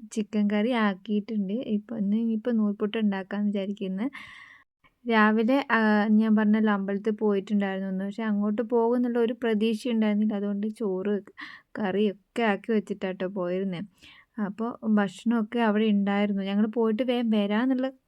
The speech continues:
പ്രതീക്ഷയിലാണ് പോയത്. പക്ഷെ, ഉം, വരാൻ പറ്റിയില്ല. അവിടെ ഉച്ചയായപ്പോൾ ഭക്ഷണമൊക്കെ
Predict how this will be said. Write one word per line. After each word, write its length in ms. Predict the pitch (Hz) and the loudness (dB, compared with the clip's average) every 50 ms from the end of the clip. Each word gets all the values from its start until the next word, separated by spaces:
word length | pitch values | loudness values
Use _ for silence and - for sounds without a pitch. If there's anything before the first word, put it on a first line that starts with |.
| _ - | _ 0
പ്രതീക്ഷയിലാണ് 800 | 220 233 220 208 233 240 220 - 269 247 247 240 233 233 233 240 | 0 2 2 2 0 -2 -4 -4 -4 -2 -2 -2 -2 -2 -2 -4
പോയത്. 540 | 226 226 208 208 208 220 220 208 214 226 - - - - - - - _ _ _ _ - | -4 -4 -2 -2 0 0 0 -2 -2 -6 -8 -10 -18 -20 -20 -20 -20 _ _ _ _ -2
പക്ഷെ, 340 | 226 214 208 - 254 269 - - _ _ - | 0 0 0 0 -2 -4 -4 -6 _ _ 0
ഉം, 760 | 214 214 214 208 208 202 202 196 196 190 185 185 185 190 294 311 - _ _ _ _ _ _ _ _ _ _ _ _ _ - | 2 4 4 6 4 4 2 0 -2 -4 -4 -6 -6 -6 -8 -10 -14 _ _ _ _ _ _ _ _ _ _ _ _ _ -6
വരാൻ 420 | 226 208 202 202 196 202 208 220 214 | -2 -2 0 0 0 0 0 0 0
പറ്റിയില്ല. 500 | 214 185 180 - 214 208 196 175 160 - _ - | 0 -2 -2 0 0 0 0 0 -4 -8 _ -6
അവിടെ 140 | 202 196 208 | -4 -2 -2
ഉച്ചയായപ്പോൾ 600 | 208 208 - - - 214 208 202 202 220 220 220 | -2 -4 -6 -6 -4 -2 -2 -2 -4 -4 -4 -2
ഭക്ഷണമൊക്കെ 500 | 208 196 180 - - 220 214 214 233 | -2 -4 -4 -6 -6 -6 -4 -4 -4